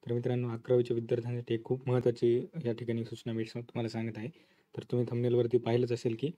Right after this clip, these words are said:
अ, अकरावीची सीईटीची जी परीक्षा आहे, तर ती उच्च न्यायालयाकडून रद्द करण्यात आलेली आहे. तर लोकसत्तांनी बातमी दिलेली आहे. तर आपण याविषयी सविस्तर माहिती व्हिडिओमध्ये पाहणार आहोत.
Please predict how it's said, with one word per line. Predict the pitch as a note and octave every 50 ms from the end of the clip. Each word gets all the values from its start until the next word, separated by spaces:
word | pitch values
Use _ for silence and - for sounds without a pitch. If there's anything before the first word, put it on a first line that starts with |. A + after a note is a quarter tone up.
| _ _ _ _ - _ _ -
अ, | A#2
अकरावीची | A2+ A2+ A2+ A2+ C3 B2+ B2+ B2+ B2+ A#2+
सीईटीची | - C3 B2+ B2 A#2+ B2 C3 B2 B2+
जी | A#2+ B2 B2 B2 B2
परीक्षा | A#2+ B2 - A#2 B2 B2 - - B2
आहे, | A#2 A#2+
तर | A#2 - G#2+
ती | A#2 -
उच्च | A#2 A2+ A2+ - C3+
न्यायालयाकडून | B2 B2 A#2+ A#2 A#2 A#2 A#2 - A#2+ A2+ A2+
रद्द | A2+ A#2 A2+ A2+ A2+
करण्यात | A2 - A2+ A2+ A2 A2+
आलेली | A2 A2+ A2+ A2
आहे. | A2 A#2
तर | A2+ - A#2
लोकसत्तांनी | A2 A2+ A2 A2+ - A#2+ A2 - A#2 A2+ A2
बातमी | A2 A2+ A2 - A#2 A2
दिलेली | A2 A2 G#2+ G#2+
आहे. | A#2 C3 - - _ _ _ _ _ _ -
तर | A#2+
आपण | A2+ A2+ - B2 A#2+
याविषयी | A#2+ A#2+ A#2 A2+ A#2+ A2
सविस्तर | - B2 A#2 A#2 A#2 - B2
माहिती | A#2 A#2 A#2 - A#2
व्हिडिओमध्ये | G#2+ A2+ A#2 A#2 A#2 A2+ A2+
पाहणार | A2+ A2+ A2 A2 A2
आहोत. | A2+ A#2